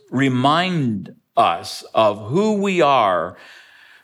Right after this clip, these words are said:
and who we are to be in the circumstances that we are in. They are saying that God has a plan to scatter the light. And so I want to talk to you today about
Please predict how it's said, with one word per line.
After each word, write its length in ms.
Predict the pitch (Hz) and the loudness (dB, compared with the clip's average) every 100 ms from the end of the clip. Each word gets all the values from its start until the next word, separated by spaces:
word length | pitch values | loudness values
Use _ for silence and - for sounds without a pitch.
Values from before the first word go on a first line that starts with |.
| - | -10
and 160 | 101 | -6
who 280 | 85 127 233 | -2 0 2
we 160 | 226 202 | 2 4
are 240 | 180 165 | 4 2
to 140 | 160 151 | -2 -8
be 560 | 120 110 151 117 101 | -8 -6 -2 -2 -4
in 240 | 90 113 107 | -2 -2 0
the 80 | 104 | -2
circumstances 1200 | - 151 156 123 104 - 107 101 98 107 95 95 | 0 2 2 -2 -4 -4 -2 -2 -4 -8 -8 -2
that 260 | 107 95 | 0 0
we 200 | 104 107 | -4 -2
are 220 | 95 98 98 | 2 2 0
in. 640 | - 101 87 90 - 113 _ _ _ _ _ _ - | -4 -4 -4 -6 -10 -16 _ _ _ _ _ _ 0
They 160 | 120 | 4
are 140 | 120 110 | 4 2
saying 460 | - 156 147 143 | -2 0 2 2
that 220 | 123 110 110 | 2 0 2
God 360 | 139 160 185 | 4 4 2
has 240 | 160 151 143 | 0 -2 -2
a 60 | |
plan 500 | 135 - 147 135 123 | -6 -4 0 2 0
to 80 | 104 | -2
scatter 580 | 101 - 135 120 127 120 | -6 -4 0 2 0 0
the 120 | 117 | -2
light. 320 | 113 110 92 | 0 0 0
And 120 | 92 95 | -4 -4
so 160 | 151 | 0
I 100 | 131 | 0
want 240 | 139 208 254 | 2 0 0
to 60 | |
talk 360 | - 175 151 - | 0 0 0 -2
to 80 | 151 | -8
you 60 | |
today 340 | 135 127 120 113 | -6 0 2 2
about 420 | 110 117 101 | 2 0 -2